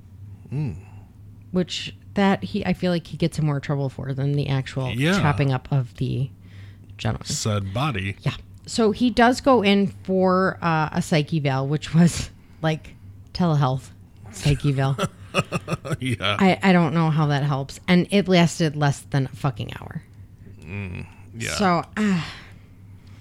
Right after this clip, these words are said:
Speaker 2: he, um,
Speaker 1: So what comes of it?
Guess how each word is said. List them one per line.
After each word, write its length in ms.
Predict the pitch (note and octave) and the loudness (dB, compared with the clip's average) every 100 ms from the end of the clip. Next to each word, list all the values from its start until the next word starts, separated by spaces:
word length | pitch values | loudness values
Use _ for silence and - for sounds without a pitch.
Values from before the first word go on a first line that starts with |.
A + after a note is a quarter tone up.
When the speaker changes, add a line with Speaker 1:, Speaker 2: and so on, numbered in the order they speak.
| - - - - - - - - - - - - | -20 -20 -20 -20 -20 -20 -20 -20 -20 -20 -20 -18
Speaker 2:
he, 540 | - D4 D#4 D#4 C#4+ A#3 - - - - F#3+ | 0 2 4 4 2 -2 -8 -14 -18 -4 4
um, 520 | G3 F3+ F3+ F#3 E3 | 6 6 4 4 2
Speaker 1:
So 180 | - A#2+ | 2 2
what 260 | A2 G#2+ | 2 0
comes 380 | - A#2+ A#2+ G2 | 0 0 0 -2
of 140 | F2 F2 | -6 -6
it? 180 | F2+ | -8